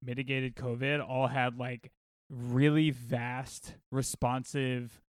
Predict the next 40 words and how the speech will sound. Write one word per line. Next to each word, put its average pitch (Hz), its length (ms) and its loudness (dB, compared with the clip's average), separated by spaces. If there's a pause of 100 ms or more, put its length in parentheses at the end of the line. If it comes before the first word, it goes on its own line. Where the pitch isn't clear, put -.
(320)
um, 127 220 2
programs 147 760 0
where 131 240 2
they 139 160 0
might 139 200 6
have 143 100 4
locked 143 180 4
down 135 220 2
for 139 80 -2
a 127 40 2
couple 131 240 -4
weeks 123 480 -4
or 131 200 4
not 127 240 4
at 123 80 -2
all, 135 260 4
but 147 160 -2
they 127 140 -4
had, 131 260 0
like, 120 240 -8 (420)
they 139 120 4
have 127 380 4 (220)
extensive 147 600 -2
healthcare, 127 680 -2
f-, - 260 -16
uh, 117 160 -2
public 135 320 0
healthcare. 123 540 -6 (240)
They 127 80 -2
have, 127 260 -4 (120)
they 131 200 -2
had 120 340 -2
extensive, 127 840 -6 (100)
um, 117 520 -10 (640)
like, 117 280 -2 (360)
masks 131 580 -2
and 131 200 -6
P 147 160 -2
P 151 100 -4
E, 127 440 -6